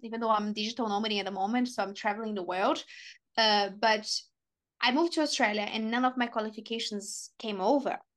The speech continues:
right? I was just a nobody, like an immigrant. Maybe there's some of people listening to this who are immigrants, and we all know how hard it is to be an immigrant, uh, where you're just treated like as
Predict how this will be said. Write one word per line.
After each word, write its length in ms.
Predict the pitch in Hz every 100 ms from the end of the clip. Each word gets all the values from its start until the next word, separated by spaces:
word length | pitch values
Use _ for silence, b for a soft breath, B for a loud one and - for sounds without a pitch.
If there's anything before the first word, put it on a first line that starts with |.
| _ -
right? 220 | 202 220
I 60 |
was 280 | 196 202 202
just 200 | 226 226
a 40 | 208
nobody, 560 | 220 285 220 180 180
like 200 | 185 190
an 80 | 214
immigrant. 540 | 311 285 196 170 165 -
Maybe 380 | 202 202 220 208
there's 240 | 202 208 -
some 180 | 214
of 160 | 208 208 _ _ _ _ -
people 400 | 233 220 208 208
listening 340 | 220 240 240 214
to 80 |
this 200 | 208 226
who 120 | 233 220
are 80 |
immigrants, 600 | 202 233 254 208 180 202
and 200 | 196 185
we 140 | 196 214
all 200 | 233 254
know 260 | 226 214
how 180 | 220 202
hard 260 | 208 202 202
it 160 | 196
is 220 | 196 202 -
to 160 | 196 196 B B B _ -
be 160 | 214
an 100 | 202
immigrant, 580 | 202 196 202 180 180 - - b b _ -
uh, 320 | 196 196 98 - -
where 280 | 208 196 196
you're 240 | 196 202
just 280 | 196 220 214
treated 260 | 320 381 269
like 320 | 196 190 190 _ _ _ -
as 320 | 214 208